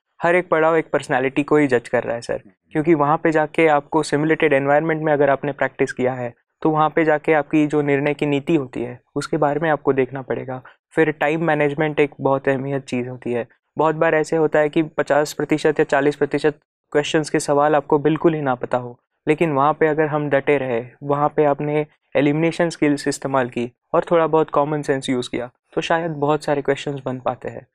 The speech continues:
Speaker 1: मुझे लगता है यही इंपॉर्टेंस है। और, अ, प्रीलिम्स हो या मेंस हो,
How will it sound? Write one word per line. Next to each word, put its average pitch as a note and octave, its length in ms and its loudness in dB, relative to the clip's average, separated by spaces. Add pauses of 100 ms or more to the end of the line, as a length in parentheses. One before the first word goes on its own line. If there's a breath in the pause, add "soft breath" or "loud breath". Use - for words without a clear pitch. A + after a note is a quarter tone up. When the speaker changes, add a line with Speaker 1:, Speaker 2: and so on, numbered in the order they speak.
(240)
Speaker 1:
मुझे D3 120 2
लगता D3+ 240 0
है D3+ 160 2
यही C#3 240 2
इंपॉर्टेंस C#3 540 -4
है। C3+ 140 -8 (340)
और, B2+ 260 0
अ, B2 260 2
प्रीलिम्स D3+ 500 0
हो D3+ 200 6
या C#3+ 140 0
मेंस C#3 360 0
हो, A#2 200 -6